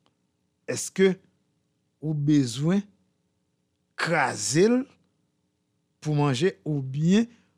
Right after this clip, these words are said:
au point d'après ou même parce que ou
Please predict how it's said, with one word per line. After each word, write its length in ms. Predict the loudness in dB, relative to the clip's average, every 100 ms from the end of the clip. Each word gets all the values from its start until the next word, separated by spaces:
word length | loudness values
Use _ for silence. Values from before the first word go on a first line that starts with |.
| _ _ _
au 120 | -6
point 440 | -6 -4 -2 0 -2
d'après 600 | -2 -4 -4 -6 -6 -4
ou 160 | -4 -4
même 500 | 0 2 2 2 0 -6 _
parce 220 | -10 -10 -6
que 220 | -6 -8
ou 160 | -12